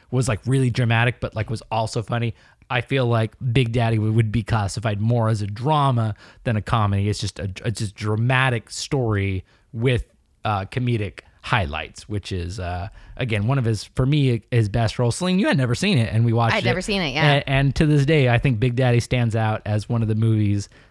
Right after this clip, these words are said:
Speaker 1: that
Speaker 2: It was a decent movie.
Speaker 1: Yeah.
Speaker 2: I'll, I, I, as much as I don't care for Adam Sandler at all, I, I will give it that it was a decent movie.
Speaker 1: Yeah, it's, uh, twenty years later, it stands the test of time. It's done a lot better than a lot of the other movies we reviewed, that's for sure.
Speaker 2: Although it does also have that same kind of Friends conundrum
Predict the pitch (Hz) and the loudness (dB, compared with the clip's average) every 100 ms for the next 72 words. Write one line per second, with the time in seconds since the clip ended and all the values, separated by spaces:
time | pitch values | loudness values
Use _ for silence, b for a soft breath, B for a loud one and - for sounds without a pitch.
0 | - 107 95 196 233 277 247 269 - 214 | -6 -2 0 0 0 0 0 0 0 -2
1 | 170 120 110 131 107 - 196 214 - 214 | -4 -4 0 0 0 2 2 4 4 2
2 | 220 - - 175 165 190 220 226 202 180 | 2 -2 -2 -2 0 -2 0 0 0 0
3 | 175 170 - 175 165 - 131 123 147 147 | -2 -2 -4 -2 -2 -2 -2 -2 -2 -4
4 | 151 139 143 135 113 98 127 - 135 156 | -4 -4 -6 -6 -6 -8 -10 -10 -6 -6
5 | 131 - 131 131 143 143 127 135 - 147 | -6 -4 -4 -4 -6 -6 -6 -8 -10 -14
6 | 139 139 139 139 120 85 82 - 139 165 | -12 -12 -10 -10 -10 -12 -14 -10 -4 -2
7 | 269 104 - 113 98 - 131 139 135 135 | 0 -4 -4 -4 -4 -4 -2 0 0 0
8 | 120 123 127 - 117 113 104 117 104 - | 0 0 0 -4 -6 -6 -4 -6 -6 -2
9 | 117 113 110 110 104 - - 101 98 101 | 0 2 2 0 -4 -8 -8 -2 0 0
10 | 95 104 101 104 101 98 117 107 165 294 | -2 -4 -4 -2 0 0 0 0 2 2
11 | 226 156 123 120 113 101 110 107 104 110 | 4 4 4 4 4 2 2 2 0 -2
12 | 117 98 - 95 98 B - 277 285 294 | -2 -6 -6 -4 -4 B 2 4 4 2
13 | 415 415 440 415 320 269 262 - 214 208 | 4 4 2 2 2 2 -2 0 0 0
14 | 214 165 180 160 165 180 220 202 196 247 | -2 -2 0 0 0 -2 -2 0 0 -2